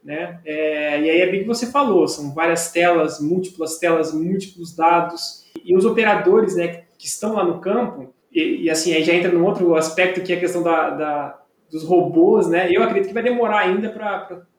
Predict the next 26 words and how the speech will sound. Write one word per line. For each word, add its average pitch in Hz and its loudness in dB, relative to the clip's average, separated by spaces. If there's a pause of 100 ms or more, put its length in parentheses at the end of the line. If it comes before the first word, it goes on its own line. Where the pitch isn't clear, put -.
todo 196 0
mundo 202 -2
fazer 190 -10
tudo 185 -12
sozinho. 175 -2 (420)
Mas 151 -2
ainda 190 0
vai 208 2
ter 233 0
que - -12
ter 226 2
gente 208 0
lá 185 2
pra 208 -6
tocar 190 -4
esse 185 -6
negócio 180 -4
aí. 143 -6 (480)
E 170 2
aí 208 2
é 202 -4
a 208 0
questão 233 -4
da 240 0
evolução, 226 -2
né? 165 -8